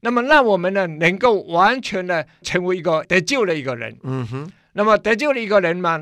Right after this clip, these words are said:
Speaker 1: 那时候我就感觉到这两本书，一个嘛，主耶稣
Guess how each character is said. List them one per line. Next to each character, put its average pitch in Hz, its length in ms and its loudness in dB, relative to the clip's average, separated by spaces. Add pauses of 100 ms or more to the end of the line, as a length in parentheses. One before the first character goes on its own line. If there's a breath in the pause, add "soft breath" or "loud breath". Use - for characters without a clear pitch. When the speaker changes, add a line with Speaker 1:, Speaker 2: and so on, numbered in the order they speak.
(120)
Speaker 1:
那 269 180 2
时 190 140 -4
候 190 60 0
我 151 260 -6
就 165 240 -4 (460 soft breath)
感 156 200 -2
觉 180 140 -4
到 185 100 2
这 247 160 0
两 196 160 0
本 196 140 -4
书， 185 220 -8
一 247 120 -12
个 240 140 0
嘛， 196 240 -4 (160)
主 175 160 -2
耶 226 100 2
稣 262 160 -4